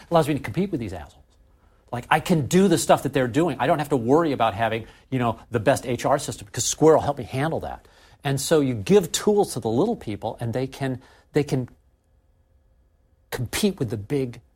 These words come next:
companies. And so that's what I find so gratifying about Square, is when I see a small business person who, you know,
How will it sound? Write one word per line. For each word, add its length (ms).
companies. 540
And 100
so 140
that's 260
what 120
I 180
find 320
so 200
gratifying 500
about 140
Square, 220
is 80
when 120
I 80
see 480
a 60
small 240
business 320
person 460
who, 280
you 140
know, 400